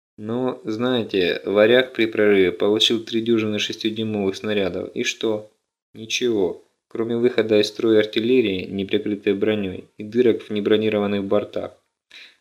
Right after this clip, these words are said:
А получимые один-два двенадцатидюймовых подарка были бы на дне. А уж для современного броненосца противника это и подавно справедливо.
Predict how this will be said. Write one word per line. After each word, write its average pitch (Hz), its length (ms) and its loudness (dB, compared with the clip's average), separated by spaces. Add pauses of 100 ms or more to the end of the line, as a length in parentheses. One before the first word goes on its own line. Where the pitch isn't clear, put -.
(140)
А 101 120 -8
получимые 127 640 2
один-два 113 600 0
двенадцатидюймовых 113 1000 -2
подарка 101 640 0
были 113 280 2
бы 120 140 2
на 120 120 0
дне. 92 360 -6 (680)
А 104 140 -4
уж 113 100 0
для 113 160 2
современного 117 640 0
броненосца 113 600 0
противника 110 640 -4
это 107 340 0
и 113 80 2
подавно 110 460 0
справедливо. 101 800 -2